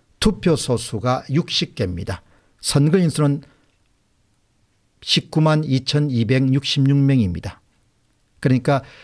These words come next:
소위 사전투표를 조작을 행하는 사람은 가장 하위 레벨인 투표소 육십 개에서 모두 사전투표 참가자 수, 사전투표 선거인 수의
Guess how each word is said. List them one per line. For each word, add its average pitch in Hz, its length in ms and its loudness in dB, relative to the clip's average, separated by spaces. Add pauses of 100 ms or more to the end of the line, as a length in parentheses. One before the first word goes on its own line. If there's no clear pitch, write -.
소위 147 320 -2
사전투표를 190 880 0
조작을 135 480 2
행하는 113 340 4
사람은 113 520 0 (340)
가장 175 460 0
하위 131 520 2
레벨인 120 540 2 (360)
투표소 160 640 0
육십 190 500 -2
개에서 113 360 0
모두 135 480 2 (220)
사전투표 151 1200 -2
참가자 120 540 0
수, - 240 -4 (360)
사전투표 139 560 0
선거인 117 540 0
수의 131 320 -2